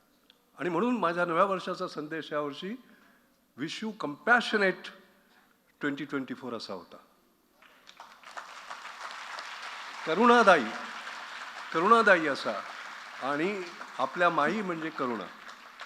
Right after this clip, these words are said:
आपल्या माई म्हणजे मा-, करुणा. माझं सिंपल इक्वेशन आहे, माई equal to करुणा, माई equal to compassion.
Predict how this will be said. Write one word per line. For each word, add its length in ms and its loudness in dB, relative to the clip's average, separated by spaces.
आपल्या 300 -2
माई 220 -2
म्हणजे 240 -4
मा-, 120 -2
करुणा. 380 -2
माझं 220 -6
सिंपल 360 -6
इक्वेशन 380 -6
आहे, 100 -6
माई 200 -6
equal 400 -8
to 60 -10
करुणा, 320 -12
माई 220 -6
equal 320 -4
to 60 -14
compassion. 540 -10